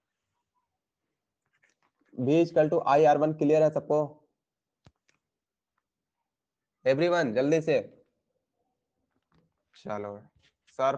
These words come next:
फॉर्मूला फिर से, कौन सा फॉर्मूला, ये वाला या ये वाला? ये,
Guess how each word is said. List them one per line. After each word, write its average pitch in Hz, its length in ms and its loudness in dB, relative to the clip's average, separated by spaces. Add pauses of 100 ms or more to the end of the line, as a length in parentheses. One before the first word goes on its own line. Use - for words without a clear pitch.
फॉर्मूला 123 400 -4
फिर 123 340 -8
से, - 180 -14 (300)
कौन 156 180 0
सा 175 120 -8
फॉर्मूला, 165 460 -4 (440)
ये 131 280 0
वाला 175 340 2
या 135 200 -4
ये 135 260 0
वाला? 104 320 -8 (880)
ये, 160 200 2